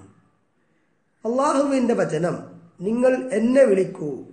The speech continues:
എന്നോട് ദുആ ചെയ്യൂ, അസ്തജിബ് ലക്കും, ഞാൻ നിങ്ങൾക്ക് ഉത്തരം നൽകാം. ആയത്തു തഫദ്ദുലിൻ വ നിഅമത്തിൻ വ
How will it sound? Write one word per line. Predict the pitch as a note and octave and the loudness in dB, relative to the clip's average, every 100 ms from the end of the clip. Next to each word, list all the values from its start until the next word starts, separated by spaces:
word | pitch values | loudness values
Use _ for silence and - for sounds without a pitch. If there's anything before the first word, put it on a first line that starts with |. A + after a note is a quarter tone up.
| - | -10
എന്നോട് | F#3+ G#3+ B3+ | -2 4 4
ദുആ | F#3+ G3+ A3+ C4+ | 4 -2 0 0
ചെയ്യൂ, | C4+ A3+ G3+ G3 F#3+ - | 0 -2 -2 -2 -2 -6
അസ്തജിബ് | G3+ - - F#3+ G3 F3+ | -12 -4 -2 0 0 0
ലക്കും, | F3 F3 F3 E3 | 0 -2 -2 -2
ഞാൻ | E3+ E3+ | 0 2
നിങ്ങൾക്ക് | E3 D#3+ D#3+ C#3 | 2 0 -4 -8
ഉത്തരം | - D3 C3+ B2+ | -10 -8 -6 -8
നൽകാം. | A2+ F#2 G2 A#2+ - _ _ _ _ _ _ _ - | -12 -16 -18 -20 -20 _ _ _ _ _ _ _ -6
ആയത്തു | A#3 C4+ D4 C#4+ - | -2 2 4 4 4
തഫദ്ദുലിൻ | C#4+ C4 A3+ C#4+ B3+ B3 C#4 C4 F3 - - - | 0 0 2 4 4 2 2 2 2 -2 -8 -6
വ | G#3 C4+ | 0 2
നിഅമത്തിൻ | B3+ A3+ B3 A#3 A3 F3 - | 2 2 0 0 -2 -2 -6
വ | E3 | -2